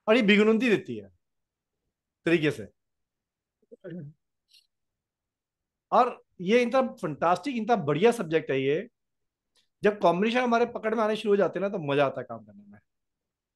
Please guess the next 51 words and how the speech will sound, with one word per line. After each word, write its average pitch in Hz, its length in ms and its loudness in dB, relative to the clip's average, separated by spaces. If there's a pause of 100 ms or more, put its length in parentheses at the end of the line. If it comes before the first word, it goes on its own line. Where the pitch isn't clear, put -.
(1400)
मैं 151 180 0
आजकल 220 400 2
वैदिक 180 300 0
करवा 180 180 4
रहा 175 100 4
हूँ 151 200 -4
एक 143 180 -12
बैच 139 260 -2
को, 120 240 -12 (800)
उस 214 120 -4
बैच 175 340 2
को 269 120 -2
वैदिक 208 280 2
करवाते 208 260 0
करवाते 214 220 -4
मैंने 233 180 -4
बहुत 156 260 -4
सारे 208 140 0
बिगुनंदी 165 520 -4
की 196 60 -2
उनको 185 180 -4
चीजें 165 240 -10
सिखाते 143 360 -8
चला 131 100 -10
जाऊंगा। 110 380 -14 (460)
उन्हें 214 180 2
बहुत 185 160 2
सारी 220 120 2
मैं 233 180 -2
केपी 180 240 0
की 202 80 -6
चीजें 202 180 -6
सिखा 170 220 -4
दी, 143 80 -4
उनको 180 160 -6
पता 190 200 -4
भी 202 100 0
नहीं 202 100 -4
चलेगा 202 140 0
कब 190 260 -8
केपी 156 160 -8
सीख, 117 240 -16 (100)
सीख 120 340 -14
रहे 110 80 -12
हैं 107 120 -18
वो, 107 140 -20 (300)
उन्हें 196 160 -4
पता 190 180 -6
ही 196 60 -4
नहीं 180 160 -14
चलेगा। - 240 -20